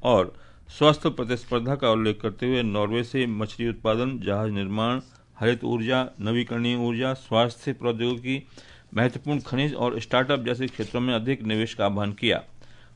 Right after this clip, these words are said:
उन्होंने भारत की हरति-, हरित ऊर्जा नीति और नॉर्वे की स्वच्छ ऊर्जा, समुद्री क्षेत्र में कार्बन उत्सर्जन कम करने तथा जलवायु वित्तीय सहयोग में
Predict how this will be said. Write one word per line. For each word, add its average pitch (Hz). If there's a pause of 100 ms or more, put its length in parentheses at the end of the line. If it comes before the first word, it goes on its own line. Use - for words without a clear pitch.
(120)
उन्होंने 160
भारत 135
की 165
हरति-, -
हरित 139
ऊर्जा 135
नीति 127
और 139
नॉर्वे 120
की 139
स्वच्छ - (120)
ऊर्जा, 117 (520)
समुद्री 160
क्षेत्र 143
में 147
कार्बन 113
उत्सर्जन 120
कम 104
करने 113
तथा 113
जलवायु 107
वित्तीय 104
सहयोग 113
में 92